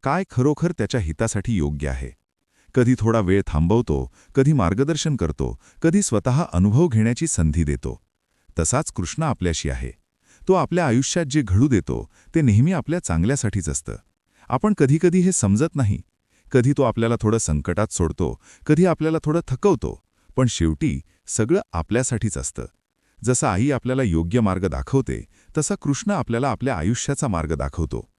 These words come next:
आणि जेव्हा आपण विश्वास ठेवतो, आपण समजतो, तेव्हा आयुष्याचा प्रत्येक क्षण आपल्याला शिकवण देतो आणि आपलं जीवन उजळवतो. कृष्ण आपल्या आयुष्यात नेहमी असतो, आईसारखा, प्रेमळ आणि मार्गदर्शक.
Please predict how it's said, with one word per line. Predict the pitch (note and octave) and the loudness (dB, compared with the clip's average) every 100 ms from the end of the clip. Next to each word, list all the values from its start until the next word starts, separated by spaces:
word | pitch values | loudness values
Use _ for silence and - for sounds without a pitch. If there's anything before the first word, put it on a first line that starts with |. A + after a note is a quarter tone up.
| _ _ _ | _ _ _
आणि | - F#2+ | 0 0
जेव्हा | D2 D2+ A#2+ | 2 0 0
आपण | A2 G#2+ | 0 0
विश्वास | D2+ - G2 G2 - | 0 -2 -2 -2 -2
ठेवतो, | D2 D2 C3 - - _ - | -2 0 -2 -2 -10 _ -6
आपण | B2 G3+ | -2 0
समजतो, | G3 A2+ E3+ - - A1+ - _ - | 0 0 0 -2 -4 -8 -10 _ -2
तेव्हा | C#3 F3+ | 2 2
आयुष्याचा | F#2 C#3 E3 E3 - | 2 2 0 -2 -2
प्रत्येक | E3 - - D3 D3 | -2 -4 -4 -2 -4
क्षण | - C#3 C#3+ | -4 -2 -2
आपल्याला | G#2 A2 A2+ | 0 -2 -2
शिकवण | - E2+ A#2 D#3 | -2 -4 0 0
देतो | F#2 C#2 C2+ A1 _ _ | 0 -2 -4 -8 _ _
आणि | G2+ C3 | 0 2
आपलं | A#2 A#2 | 2 0
जीवन | G2 D2 D#2 C3+ - | 0 0 0 0 -2
उजळवतो. | D#2+ E2 D#2 C#2 A#1+ - _ _ _ _ _ _ | -2 0 2 0 -6 -12 _ _ _ _ _ _
कृष्ण | - E3 - | -2 -2 0
आपल्या | F#3+ E3+ E3 | -2 -2 -2
आयुष्यात | G2 B2 - D#3+ F#2+ | 0 -2 -2 -4 -2
नेहमी | D2+ G2 B2+ | 0 2 2
असतो, | E2 - A1 - _ _ - | 0 -4 -8 -12 _ _ -2
आईसारखा, | F#2+ A2 D#2 C2 - B1 - - - | 0 2 -2 -4 -6 -8 -10 -12 -2
प्रेमळ | G2+ A2 A#2+ C2+ - - | 0 2 0 -2 -10 -6
आणि | A#2 D3+ | -2 0
मार्गदर्शक. | D2+ D2 G#2 F2+ D#2 C#2+ - | -2 0 0 0 -4 -8 -12